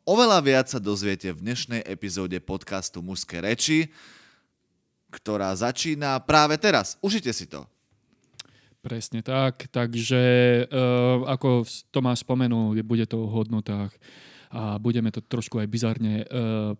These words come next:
Speaker 2: porovnávať, tie hodnoty, ako keby šlo nejaký výmenný obchod a v, e, v zásade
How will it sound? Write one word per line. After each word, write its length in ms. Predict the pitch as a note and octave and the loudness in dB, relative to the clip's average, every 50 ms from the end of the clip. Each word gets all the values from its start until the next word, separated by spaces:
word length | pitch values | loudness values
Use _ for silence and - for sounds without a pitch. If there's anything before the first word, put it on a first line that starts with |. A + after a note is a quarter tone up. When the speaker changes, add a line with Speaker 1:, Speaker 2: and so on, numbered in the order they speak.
| _ | _
Speaker 2:
porovnávať, 640 | _ - B2+ B2+ A#2 A#2 A#2 A#2 A#2 A2+ A2+ A2 G#2+ | _ 0 0 2 2 2 2 0 0 0 0 -2 -2
tie 220 | - - - A#2 G#2+ | -4 -4 -4 -2 -2
hodnoty, 1040 | G#2 A2 A2+ A2 A2 A#2 A#2 A2 G#2+ - - - A2+ A2 A2 A2 A2 G#2+ G#2+ G#2+ G#2 | -2 -2 -2 -2 -2 -2 -2 -2 -2 -4 -4 -2 0 0 2 2 2 0 0 0 -2
ako 160 | G#2 - - | -2 -4 -6
keby 400 | A2 - A2 A2 G#2+ A2 A#2 A#2 | -8 -6 -4 -4 -2 -2 -4 -6
šlo 400 | - - - - - A#2+ A2+ A2 | -8 -12 -12 -10 -8 -6 -6 -4
nejaký 480 | A2+ A2+ A2 A2 - - A#2 A2+ A2 A2 | -4 -4 -6 -6 -8 -6 -4 -4 -2 0
výmenný 480 | A#2 A#2 A#2 A#2 A#2 A2+ A2+ A2+ A2 | 0 0 0 0 0 0 0 0 0
obchod 560 | A2 A2+ A2 - - - A#2+ A#2+ A#2+ A#2 A2+ | 0 0 -2 -4 -4 -4 -2 -2 -2 -2 -4
a 240 | A2 G#2+ G#2+ A2 A2+ | -6 -8 -8 -8 -10
v, 80 | A2 A2 | -10 -8
e, 160 | A2+ A#2+ A#2+ A#2 A2+ A2+ A2+ A2+ A2+ | -8 -8 -6 -8 -8 -10 -10 -12 -12
v 100 | A2+ A2 G#2 - - - - - C3 A#2+ | -12 -12 -12 -12 -12 -12 -12 -12 -10 -8
zásade 480 | A2+ A2 A2 A2 - A2+ A2+ A2+ G#2+ | -6 -6 -6 -6 -6 -6 -6 -6 -6